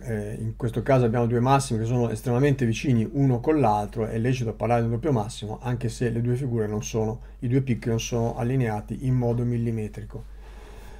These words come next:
Alla violazione della base del do-, nostro doppio massimo, che sarebbe quindi questo minimo, possiamo proiettare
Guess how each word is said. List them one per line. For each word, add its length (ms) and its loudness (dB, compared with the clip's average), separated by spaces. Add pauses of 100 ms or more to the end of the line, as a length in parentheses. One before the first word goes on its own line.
(160)
Alla 200 10
violazione 680 6
della 320 6
base 800 6 (600)
del 540 4
do-, 160 2
nostro 320 2
doppio 160 2
massimo, 420 2
che 80 0
sarebbe 260 0
quindi 220 0
questo 320 0
minimo, 500 2 (760)
possiamo 480 4
proiettare 1160 4